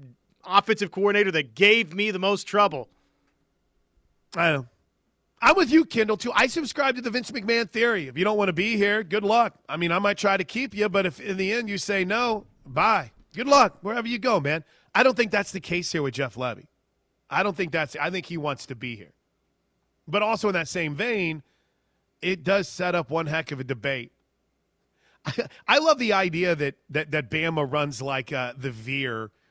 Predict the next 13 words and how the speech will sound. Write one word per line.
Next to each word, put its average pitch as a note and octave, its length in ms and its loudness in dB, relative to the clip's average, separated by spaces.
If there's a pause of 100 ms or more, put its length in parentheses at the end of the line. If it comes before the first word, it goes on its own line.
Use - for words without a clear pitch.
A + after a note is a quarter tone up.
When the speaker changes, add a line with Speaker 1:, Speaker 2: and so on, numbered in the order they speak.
(200)
Speaker 2:
or D3+ 140 0
that D#3 180 0
they E3+ 140 2
run D#3+ 240 2
like D3+ 220 0
the D3+ 100 -2
Power D3+ 540 0
I. B2 540 -2 (360)
I F3 80 -4
mean, G3 480 0
literally, G3 680 2 (280)
it's, - 440 -2
it's, - 500 -4